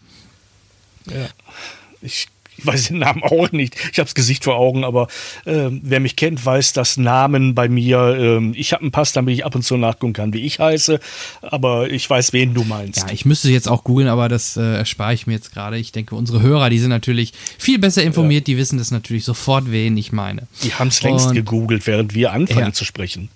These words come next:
Speaker 2: Ja, richtig. Auch der Film ist angeblich oder soll eigentlich so ein Auftakt sein einer Reihe. Äh, ob's dazu wirklich kommt, sei mal dahingestellt. Wie gesagt, es ist ein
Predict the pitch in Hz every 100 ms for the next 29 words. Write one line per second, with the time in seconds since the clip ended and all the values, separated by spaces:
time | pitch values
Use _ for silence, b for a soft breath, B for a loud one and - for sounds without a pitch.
0 | _ _ B B B 127 151 147 - 113
1 | - B 160 B 156 - - 165 220 240
2 | - 233 233 226 - 180 - 160 156 180
3 | 196 196 190 - 160 143 - 131 135 151
4 | 151 147 151 127 165 - 175 - - 147
5 | 147 143 113 127 131 123 110 98 107 147
6 | 214 247 247 B B B B - 127 123
7 | 143 - 151 - - 143 - 139 131 131
8 | - 135 143 160 151 - 101 117 120 135
9 | 135 123 120 156 190 - 160 160 160 -
10 | B B B B B 131 127 135 - 110
11 | 131 - 131 127